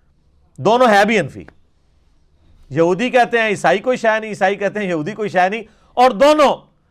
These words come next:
किताब भी पढ़ते हैं। एक ही किताब पढ़ के दो, एक को फिका हनफी पढ़ के कह रहे हैं, "ए फारग है।" कैसे, क्या मजे की बात है।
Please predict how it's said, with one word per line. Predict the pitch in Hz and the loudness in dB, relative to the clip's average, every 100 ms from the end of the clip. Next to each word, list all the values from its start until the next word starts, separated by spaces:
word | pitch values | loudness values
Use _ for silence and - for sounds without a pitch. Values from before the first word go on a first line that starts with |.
| - | -12
किताब | 202 220 226 208 | -4 2 2 2
भी | 220 | -2
पढ़ते | 180 165 190 | -4 -4 -6
हैं। | |
एक | 339 349 | -6 -4
ही | 359 | -4
किताब | 262 254 247 | 0 2 2
पढ़ | 240 220 | 2 0
के | 220 | -4
दो, | 196 | -2
एक | 190 233 - | -2 -2 -2
को | 285 | -2
फिका | 240 254 | 0 -2
हनफी | 220 202 | -2 -4
पढ़ | 208 208 | -2 -2
के | 208 214 | -4 -4
कह | 202 | -4
रहे | 208 | -4
हैं, | 214 220 | -4 -2
"ए | 185 | 0
फारग | 170 151 127 | 0 -2 -4
है।" | 98 _ _ _ _ _ _ _ _ | -10 _ _ _ _ _ _ _ _
कैसे, | 139 139 170 | -6 -4 -2
क्या | 165 180 | 0 0
मजे | 165 160 190 | 0 -4 -6
की | |
बात | 147 101 | -6 -10
है। | 82 | -10